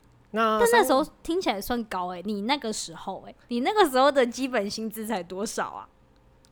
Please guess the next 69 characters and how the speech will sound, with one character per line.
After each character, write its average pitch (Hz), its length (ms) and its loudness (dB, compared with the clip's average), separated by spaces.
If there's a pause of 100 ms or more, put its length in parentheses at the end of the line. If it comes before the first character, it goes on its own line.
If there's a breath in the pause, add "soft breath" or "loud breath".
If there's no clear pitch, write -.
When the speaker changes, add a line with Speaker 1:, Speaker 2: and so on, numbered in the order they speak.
Speaker 1:
呃， 127 680 -12 (120)
也 143 140 -6
是 139 120 -10
两 127 180 -6
万 151 180 -4
出 151 200 -8
吧。 147 260 -6 (400)
Speaker 2:
好 185 240 0
哦， 208 220 2
好， 214 120 4
Speaker 1:
我 196 40 2
不 202 80 4
晓 185 120 4
得 143 60 2
还 160 80 2
是 170 140 -2
一 160 40 0
万 165 180 2
八， 156 100 2
Speaker 2:
那 151 80 6
好， 170 60 6
Speaker 1:
忘 233 80 4
记 302 120 4
了。 330 60 10
Speaker 2:
我 339 40 6
这 - 0 -
边 - 20 0
不 294 100 8
要， 285 280 10
我 269 60 10
这 302 80 6
边 359 100 10
不 - 60 8
要 320 140 10
灵 240 200 10
魂， 233 100 8
Speaker 1:
太， 247 80 10
太 262 100 10
永 254 260 6
久， 247 140 2
Speaker 2:
灵 254 100 4
魂 - 100 8
拷-， 285 220 6
Speaker 1:
太 214 60 2
永 226 240 8
久， - 20 -6
对。 226 140 4
Speaker 2:
拷 220 180 8
问 254 180 6
Michael。 226 360 0
Speaker 1:
对， 196 320 4
可 180 120 0
是 226 280 2 (560 loud breath)
大 240 200 6
概 220 220 4
是 196 180 -6
三 160 260 0
万 147 140 0
五， 117 180 -8
那 240 180 2
可 190 120 0
是 214 120 0
你 147 180 0
去 196 140 -4
换 175 180 0
算 165 160 -2
成 123 160 -6
年 113 240 -10
薪， 123 320 -10